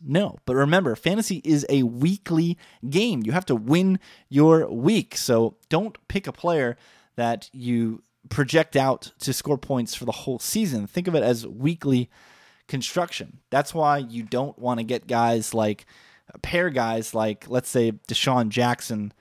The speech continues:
and Martavis Bryant, guys that have these binary outputs, because your roster's gonna be a mess. Sometimes they might hit at the same time, and other times they might miss at the same time.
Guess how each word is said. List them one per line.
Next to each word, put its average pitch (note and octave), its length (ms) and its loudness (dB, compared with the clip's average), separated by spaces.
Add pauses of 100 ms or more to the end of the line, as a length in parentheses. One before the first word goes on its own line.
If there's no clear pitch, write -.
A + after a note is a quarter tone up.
(100)
and A2 400 -4
Martavis A2 500 -4
Bryant, A2+ 400 -2 (440)
guys A#2+ 280 -2
that A2+ 140 -2
have A2 200 -2
these A2 400 -8
binary B2 840 0
outputs, - 680 -2
because A#2 520 -6 (400)
your B2+ 140 -2
roster's D3 400 6
gonna A2+ 160 -6
be G#2 120 -6
a G2+ 40 -4
mess. - 600 -8
Sometimes D3 600 -2
they C3+ 100 0
might C3 200 0
hit D3+ 160 -2
at C#3 120 -2
the - 60 -10
same C3 220 -2
time, C3+ 500 -2 (140)
and B2 140 -2
other C#3 180 2
times C3 300 0
they B2+ 100 2
might B2+ 160 0
miss D#3+ 300 4
at A#2+ 100 -8
the G#2+ 60 -10
same G#2+ 220 -6
time. G#2 280 -12